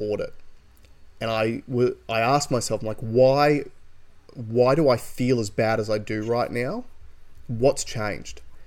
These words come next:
And obviously, there's all those excuses. There's, there's those external influences like sickness,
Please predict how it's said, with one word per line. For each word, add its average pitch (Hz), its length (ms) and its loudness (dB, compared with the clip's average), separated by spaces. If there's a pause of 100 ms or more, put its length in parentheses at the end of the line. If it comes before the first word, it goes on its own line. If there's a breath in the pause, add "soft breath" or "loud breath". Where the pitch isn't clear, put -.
(440 soft breath)
And 139 120 2
obviously, 143 480 4
there's 123 200 0
all 139 140 4
those 127 260 6
excuses. 110 640 -6
There's, 107 200 -6
there's 113 160 0
those 113 260 -2
external 135 520 0
influences 113 600 -4
like 104 240 -6
sickness, - 640 0